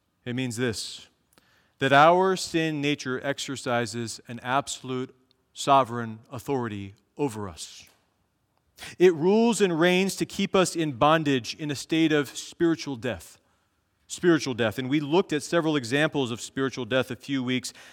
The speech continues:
back, and I think it might be helpful, just by way of quick refresher here, to, uh, recenter our minds on this idea of spiritual death. Spiritual death means the reign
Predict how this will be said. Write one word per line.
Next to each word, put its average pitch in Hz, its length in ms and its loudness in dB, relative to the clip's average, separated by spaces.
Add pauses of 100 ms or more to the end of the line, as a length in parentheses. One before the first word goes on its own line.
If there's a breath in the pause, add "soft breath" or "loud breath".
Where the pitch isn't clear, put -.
(120 loud breath)
back, 127 400 4
and 123 140 -8 (360 soft breath)
I 131 60 -4
think 165 240 -4
it 151 100 -4
might 147 220 -4
be 127 100 -6
helpful, 131 320 -4
just 120 200 -10
by 139 160 2
way 131 220 2
of 123 200 -2
quick - 220 -10
refresher 127 480 -2
here, 113 340 -4 (540 soft breath)
to, 123 460 -2 (120)
uh, 127 100 -6
recenter 147 540 -2
our 131 100 4
minds 139 440 2
on 127 160 0
this 127 160 -4
idea 131 240 0
of - 80 -8
spiritual 135 500 -4
death. 123 340 0 (840 soft breath)
Spiritual 233 400 0
death 196 260 4
means 143 260 -6
the 139 140 -8
reign 127 600 -2